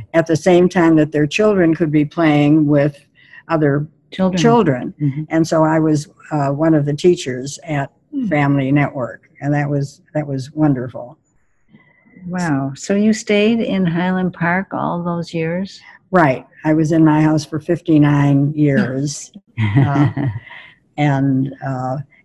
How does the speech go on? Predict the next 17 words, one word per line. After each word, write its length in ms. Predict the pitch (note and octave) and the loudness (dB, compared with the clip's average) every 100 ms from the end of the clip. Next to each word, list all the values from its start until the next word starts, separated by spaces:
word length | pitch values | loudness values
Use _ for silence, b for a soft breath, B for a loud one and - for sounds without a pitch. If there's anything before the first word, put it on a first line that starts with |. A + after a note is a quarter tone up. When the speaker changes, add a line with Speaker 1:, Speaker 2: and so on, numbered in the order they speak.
| - | 2
Speaker 1:
and 140 | E3 | 4
then 160 | F#3+ G3+ | 4 4
as 220 | F3 D#3+ | 2 2
they 140 | F3 D#3+ | 2 0
getting 420 | D3 - E3+ D#3+ | 0 2 4 4
involved 360 | D#3+ D#3+ D#3 D#3 | 4 4 2 2
with 140 | D3 | 0
the 100 | D#3 | 0
Highland 300 | F3+ F3 E3+ | 0 2 0
Park 180 | D#3 C#3+ | 0 -2
Highwood 320 | E3 D#3 D3 | 0 2 4
Home 200 | D3 C#3+ | 4 4
Child 340 | D3 G3+ G#3 G3+ | 2 0 0 2
Care 160 | D#3 | 2
Association, 920 | C#3 C#3+ C#3+ C#3+ C#3 C3+ C3+ C#3+ C3+ C#3 | 0 0 0 0 0 0 0 -2 -2 -2
I 160 | C#3 | 0
also, 560 | D3 E3 D#3+ D3 C3+ | 0 0 0 -2 -2